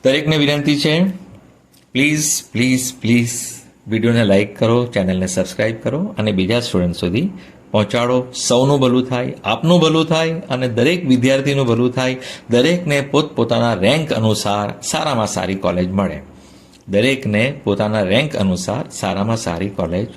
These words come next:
મળે. Thank you so much for listening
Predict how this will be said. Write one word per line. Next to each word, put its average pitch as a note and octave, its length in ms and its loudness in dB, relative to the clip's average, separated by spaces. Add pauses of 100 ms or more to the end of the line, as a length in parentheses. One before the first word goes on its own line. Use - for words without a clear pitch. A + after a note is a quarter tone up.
(120)
મળે. F#2+ 320 -2 (880)
Thank D3+ 160 0
you E3+ 120 2
so D#3+ 180 2
much D#3+ 400 0
for A2+ 180 4 (120)
listening B2 420 0